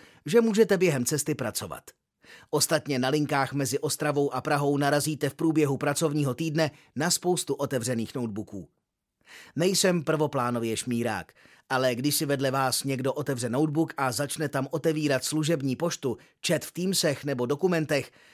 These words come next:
ono to ty oči tak nějak přitáhne a zvědavost přepere i šedý zákal. Nedávno jsem tak záhy zjistil jméno a zaměstnavatele spolucestujícího přes uličku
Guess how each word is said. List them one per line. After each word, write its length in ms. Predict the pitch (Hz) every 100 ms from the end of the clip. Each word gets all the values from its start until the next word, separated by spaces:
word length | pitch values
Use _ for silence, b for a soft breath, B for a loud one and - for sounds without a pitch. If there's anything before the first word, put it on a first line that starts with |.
| b b b b b
ono 240 | 190 262
to 140 | 269 262
ty 160 | 233
oči 360 | - 233 240 220
tak 260 | - 233 -
nějak 420 | 233 233 233 226
přitáhne 720 | - 220 196 190 185 151 131 - B B B
a 260 | 139 143 143
zvědavost 680 | 127 165 208 220 202 196 -
přepere 480 | - 226 226 202 196 -
i 160 | 202
šedý 320 | - 185 175
zákal. 480 | 131 123 101 - 67 - _ _ _ - B B
Nedávno 520 | 131 151 151 147 151
jsem 240 | 143 156 139
tak 200 | 131 117
záhy 320 | 139 139 135
zjistil 380 | 127 139 - 123
jméno 480 | 123 143 147 143 135
a 80 |
zaměstnavatele 840 | 127 147 147 139 156 139 135 139 135
spolucestujícího 960 | - 160 160 160 147 156 151 151 151
přes 220 | 156 175 -
uličku 480 | 180 151 - 147